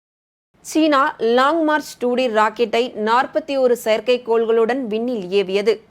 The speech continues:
இதனால் ஒரே நேரத்தில் அதிக செயற்கைக்கோள்களை விண்வெளிக்கு அனுப்பியதற்காக புதிய தேசிய சாதனையை படைத்துள்ளது. இந்த ராக்கெட் ஷாங்ஷி மாகாணத்தில் உள்ள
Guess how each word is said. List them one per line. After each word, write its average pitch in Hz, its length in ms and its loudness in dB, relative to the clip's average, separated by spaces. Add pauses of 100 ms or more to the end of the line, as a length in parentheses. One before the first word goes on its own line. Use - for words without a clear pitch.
(120)
இதனால் 269 520 2
ஒரே 254 360 2
நேரத்தில் 262 520 0
அதிக 277 540 0
செயற்கைக்கோள்களை 233 800 2
விண்வெளிக்கு 233 640 0
அனுப்பியதற்காக 226 800 0 (220)
புதிய 330 340 2
தேசிய 277 480 0
சாதனையை 233 640 0
படைத்துள்ளது. 208 600 0 (140)
இந்த 277 240 2
ராக்கெட் 262 520 0 (240)
ஷாங்ஷி 330 440 2 (100)
மாகாணத்தில் 254 800 0
உள்ள 233 400 0